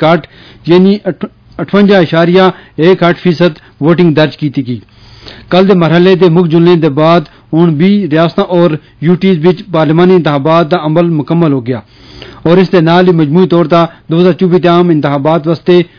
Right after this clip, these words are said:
ਦੋ ਸੌ ਤਰਾਸੀ ਪਾਰਲੀਮਾਨੀ ਹਲਕਿਆਂ ਵਿੱਚ ਇੰਤਖਾਬਾਤ ਮੁਕੰਮਲ ਹੋ ਗਏ। ਤੀਏ ਮਰਹਲੇ ਦੇ ਕੁੱਲ ਇੱਕ ਹਜ਼ਾਰ ਤਰੇ ਸੌ ਇਕੱਤੀ ਉਮੀਦਵਾਰ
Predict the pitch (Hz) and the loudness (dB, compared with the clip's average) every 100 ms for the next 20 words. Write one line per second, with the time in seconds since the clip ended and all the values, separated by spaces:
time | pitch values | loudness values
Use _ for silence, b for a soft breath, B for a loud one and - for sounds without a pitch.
0 | _ 165 165 175 156 160 156 160 156 147 | _ -4 -2 -2 0 -2 -2 -2 -2 0
1 | 160 175 170 135 175 165 170 - B B | 0 0 0 0 -2 0 -2 -4 B B
2 | 160 151 135 139 165 147 139 175 170 135 | -4 -4 -4 -2 -2 -4 -4 -2 0 -2
3 | 117 117 - b b b b b b b | -4 -10 -12 b b b b b b b
4 | - 175 196 190 156 170 196 180 180 180 | 0 2 4 2 2 2 2 2 0 2
5 | 185 190 b b _ - - - - - | 2 2 b b _ -20 -20 -20 -20 -20
6 | - - - - 156 185 185 170 185 185 | -20 -20 -20 -2 0 2 2 2 2 2
7 | 185 190 185 143 175 196 190 160 147 156 | 0 2 -2 0 -2 0 0 0 0 0
8 | 170 | 0